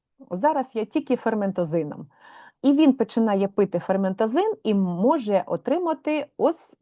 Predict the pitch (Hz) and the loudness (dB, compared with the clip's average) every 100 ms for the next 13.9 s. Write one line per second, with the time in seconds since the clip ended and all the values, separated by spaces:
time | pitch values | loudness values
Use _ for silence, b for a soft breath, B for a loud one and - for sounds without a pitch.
0 | - 190 - 233 190 180 156 - - 135 | -6 -4 0 0 2 0 0 -6 -12 -10
1 | 139 - b b 180 180 175 - _ - | -8 -10 b b -4 -2 -6 -6 _ 0
2 | 190 277 311 277 202 - - 196 269 226 | 2 2 0 0 0 -4 -4 -2 0 0
3 | 156 196 196 196 190 185 - - - 180 | 0 0 -2 -2 -2 -2 -6 -10 -4 -6
4 | - 277 349 233 208 160 - b b b | 0 0 2 2 2 2 -2 b b b
5 | - 285 254 247 214 226 - - 202 165 | 2 4 6 4 2 -2 -4 0 2 2
6 | 156 - _ _ _ _ - 202 220 - | -2 -4 _ _ _ _ -2 0 0 0
7 | 165 165 180 262 311 - 175 208 180 247 | 0 2 2 0 -2 0 2 2 4 2
8 | 202 196 202 185 196 185 175 - 170 180 | 2 -2 -4 0 0 -2 -8 -8 -4 -2
9 | 175 220 320 359 196 220 220 196 196 208 | 0 2 2 0 -2 -2 -4 -4 -2 0
10 | 262 381 - 190 202 190 240 262 254 B | 0 0 -4 -4 -2 0 2 2 0 B
11 | B B 170 208 247 254 226 175 170 165 | B B 0 2 2 2 2 2 -2 -4
12 | 165 175 - 185 247 214 220 - 180 185 | -4 -6 -2 2 4 4 2 2 0 2
13 | 185 170 156 - 175 - 151 170 - | 2 0 -4 -6 -6 -2 -2 -2 -10